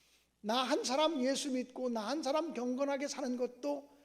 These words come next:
참 어려운 일인데, 고넬-, 고넬료는 자기 집안 모든 사람들과 더불어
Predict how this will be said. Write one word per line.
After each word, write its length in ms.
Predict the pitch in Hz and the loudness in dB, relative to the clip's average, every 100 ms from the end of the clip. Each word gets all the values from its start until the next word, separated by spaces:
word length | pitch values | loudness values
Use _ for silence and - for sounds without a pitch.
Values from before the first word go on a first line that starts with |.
| _ _ | _ _
참 220 | - 349 | -6 -2
어려운 460 | 294 233 254 294 269 | 2 2 2 0 -4
일인데, 680 | 220 220 226 277 175 - - _ _ _ - | -4 -4 -2 -2 -4 -14 -20 _ _ _ -8
고넬-, 460 | 247 285 302 311 | 0 2 2 2
고넬료는 480 | 254 285 285 294 339 | 2 2 2 0 -2
자기 340 | - 220 320 | -6 -4 -2
집안 420 | - 269 320 349 254 | -2 2 2 2 0
모든 440 | 311 392 403 403 | 2 4 2 0
사람들과 580 | 277 302 302 330 320 - | 0 0 0 0 0 0
더불어 720 | 202 247 339 208 262 294 | -2 -2 -2 2 2 2